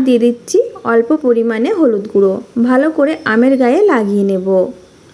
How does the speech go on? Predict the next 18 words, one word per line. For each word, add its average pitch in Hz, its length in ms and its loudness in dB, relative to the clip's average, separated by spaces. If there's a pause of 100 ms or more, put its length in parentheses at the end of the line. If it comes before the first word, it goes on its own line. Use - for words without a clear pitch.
(600)
এরপর 311 360 0 (520)
আমি 240 140 4 (120)
ঢাকা 247 280 -2 (140)
দিয়ে 254 160 4 (100)
রেস্টে 269 280 0 (100)
রেখে 247 280 0
দেব 240 140 2 (260)
আধা 226 220 0
ঘন্টার 196 320 -2 (100)
জন্য। 196 240 -2 (420)
তো - 60 -4 (220)
আধা 285 200 2
ঘন্টা 311 240 2 (100)
পর 247 160 2 (140)
আমি 254 120 0 (120)
ফিরে 233 220 2 (100)
আসছি। 202 380 -2 (3750)
আধা 311 180 2